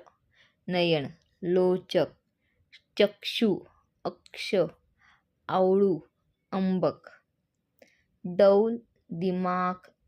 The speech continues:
एट, रुबाब. ढग,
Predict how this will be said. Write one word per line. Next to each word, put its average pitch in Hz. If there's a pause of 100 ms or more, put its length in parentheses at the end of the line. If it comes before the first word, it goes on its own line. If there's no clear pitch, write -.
एट, 175 (300)
रुबाब. 156 (1900)
ढग, 208